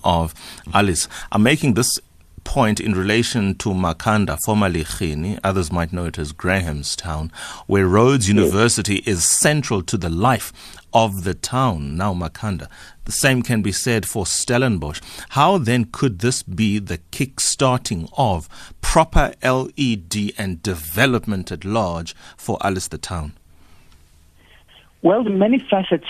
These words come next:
Speaker 2: to that. Uh, thanks for asking that question. I mean, the, the, just the first part is that this massive project, which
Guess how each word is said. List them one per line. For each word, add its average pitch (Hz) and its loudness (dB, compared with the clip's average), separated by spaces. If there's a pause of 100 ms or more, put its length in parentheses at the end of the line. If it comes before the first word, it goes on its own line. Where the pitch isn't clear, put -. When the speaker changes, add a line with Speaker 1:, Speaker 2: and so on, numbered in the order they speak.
Speaker 2:
to 190 6
that. 120 2
Uh, 107 2
thanks 160 0
for 131 2
asking 135 0
that 120 2
question. - -2
I 143 4
mean, 151 0 (240)
the, 196 2
the, 185 0
just 196 -2
the 180 -2
first - 0
part 127 0 (240)
is 135 -6
that 131 0
this 196 2
massive 160 -2
project, 101 -2 (400)
which 131 2